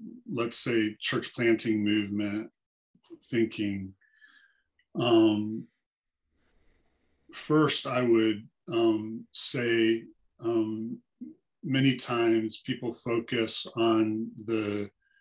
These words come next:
quantitative or numerical, you know, aspects of it. Whereas in practice,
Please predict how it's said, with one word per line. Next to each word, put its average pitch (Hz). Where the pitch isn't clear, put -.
quantitative 120
or 104
numerical, 107
you -
know, 110
aspects -
of 110
it. 101
Whereas 120
in 110
practice, 120